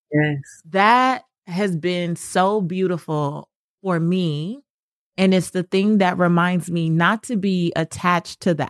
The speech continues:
Speaker 2: outcome. I have become more and more detached from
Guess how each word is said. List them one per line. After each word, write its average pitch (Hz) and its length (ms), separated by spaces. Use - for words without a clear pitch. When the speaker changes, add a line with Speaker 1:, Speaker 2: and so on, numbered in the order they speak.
Speaker 2:
outcome. 156 800
I 190 200
have 233 140
become 190 340
more 190 220
and 202 80
more 185 200
detached 175 720
from 156 640